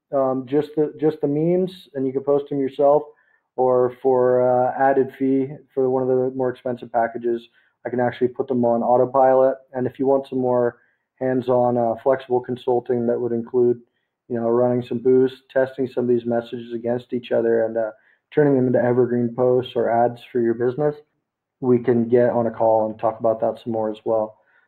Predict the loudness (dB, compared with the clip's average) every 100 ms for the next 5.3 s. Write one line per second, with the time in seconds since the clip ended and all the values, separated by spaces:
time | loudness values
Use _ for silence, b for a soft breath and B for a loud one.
0 | _ 2 6 6 6 4 2 2 4 6
1 | 4 4 4 6 6 6 4 4 4 4
2 | 4 4 6 6 4 0 -2 -2 -2 -4
3 | -4 -2 0 0 -4 -14 _ -6 -4 -2
4 | -2 0 0 0 -2 -4 0 2 0 0
5 | 0 0